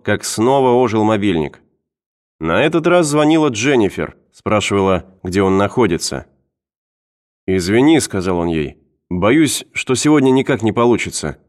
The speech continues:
"Но это очень важно, Питер, поверь". Он снова извинился и обещал перезвонить ей позже.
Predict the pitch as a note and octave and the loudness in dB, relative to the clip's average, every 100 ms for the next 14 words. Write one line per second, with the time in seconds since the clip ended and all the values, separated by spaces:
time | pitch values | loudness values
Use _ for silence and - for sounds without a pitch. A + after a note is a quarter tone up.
0 | _ _ _ _ - G2+ G2+ G#2 G2+ A2 | _ _ _ _ -4 0 2 2 0 -2
1 | - A#2+ - A2+ G#2+ B2+ F#2 F2+ A2+ G2 | 0 0 0 0 2 2 0 -2 -2 -4
2 | F2 - A#2 B2 F2+ - _ _ _ _ | -4 -2 0 2 0 -4 _ _ _ _
3 | _ _ _ _ _ _ - A2 B2 C#3+ | _ _ _ _ _ _ -2 0 0 2
4 | C#3 B2+ A#2 A2 B2+ D#3+ D3 D3+ C#3 - | 2 4 2 2 2 2 2 0 -2 0
5 | D3 C3 A#2 - C3 B2 A#2 G#2+ G#2 A2 | 0 0 -2 0 -2 0 -2 0 0 0
6 | F#2+ G2+ - G#2 F2 C#2+ C2+ | 0 -2 -2 0 -2 -2 -8